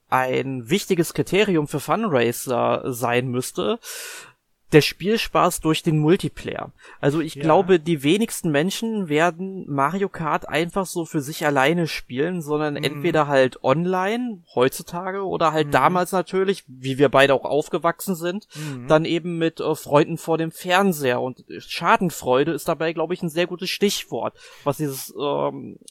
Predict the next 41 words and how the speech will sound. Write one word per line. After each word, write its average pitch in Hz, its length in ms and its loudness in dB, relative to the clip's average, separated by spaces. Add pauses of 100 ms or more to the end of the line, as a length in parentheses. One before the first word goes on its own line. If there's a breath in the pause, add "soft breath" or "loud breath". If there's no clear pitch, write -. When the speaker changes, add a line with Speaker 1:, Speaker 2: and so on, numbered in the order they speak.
(100)
Speaker 1:
was - 200 -8
diese 156 180 -6
Funracer 165 540 4
ausmachen 139 480 0
sollte. 120 480 -6 (400 soft breath)
Speaker 2:
Definitiv. 151 720 -12
Also, 147 260 -10 (300 loud breath)
also 143 200 -10
mein, 170 340 -6
mein 165 220 -10
erster 175 300 -10
Funracer, 202 840 -10
der 151 180 -8
war 190 140 -8
tatsächlich, 185 800 -14
äh, 156 240 -12 (440 soft breath)
der 143 140 -10
war 170 120 -6
bei 160 160 -8
unseren 147 340 -12
lan-Partys 135 1080 -10
damals, 120 800 -12
äh, 120 300 -14
noch 123 240 -16
so 147 100 -20
Ende 160 220 -8
der 147 120 -4
Schulzeit 165 680 -10
sehr, 120 380 -12
äh, 117 100 -16
beliebt. 117 500 -16
Das - 180 -14
war, 147 260 -6
das, 135 240 -18
das 131 240 -20
heißt, 156 300 -10
auf 127 140 -14
Deutsch 139 300 -8
heißt 180 120 -14
das 147 120 -12
Blei-, 135 360 -10